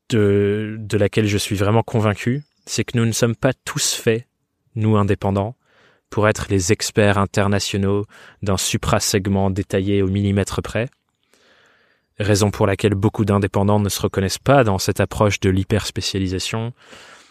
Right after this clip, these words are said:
que tous ces contenus qu'on voit partout recommandent. Il y a plein de personnes qui se reconnaissent pas dedans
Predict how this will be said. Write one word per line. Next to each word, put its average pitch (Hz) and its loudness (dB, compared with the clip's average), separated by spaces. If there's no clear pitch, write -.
que - -2
tous - -2
ces - -2
contenus 101 -2
qu'on 92 -4
voit 92 2
partout - -2
recommandent. 104 2
Il 98 -10
y - -8
a - -18
plein 101 2
de 90 0
personnes 98 0
qui - -10
se - -8
reconnaissent 101 -4
pas 101 -4
dedans 110 0